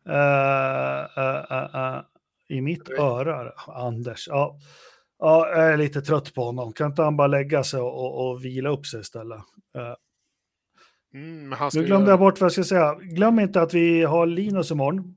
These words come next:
Speaker 1: Eh, ställ era frågor som ni vill till honom på christian at forsapoden punkt se. Så
Speaker 2: Japp.
Speaker 1: tar vi med några intressanta frågor och njuter av det. Och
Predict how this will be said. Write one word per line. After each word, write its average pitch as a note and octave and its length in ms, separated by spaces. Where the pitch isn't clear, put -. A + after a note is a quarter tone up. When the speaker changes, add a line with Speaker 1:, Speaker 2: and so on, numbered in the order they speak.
Speaker 1:
Eh, C#3+ 240
ställ D#3 320
era D#3 220
frågor D#3+ 580
som D#3 220
ni D#3 100
vill E3+ 360
till D#3 200
honom D#3 480
på C#3 280
christian D#3+ 680
at C#3 260
forsapoden C#3+ 680
punkt C#3 340
se. E3 200
Så - 120
Speaker 2:
Japp. F3 240
Speaker 1:
tar F3 140
vi F3 120
med F3 220
några E3+ 200
intressanta D3 600
frågor C#3+ 480
och B2+ 160
njuter C3+ 320
av C3 140
det. F3 140
Och C#3 220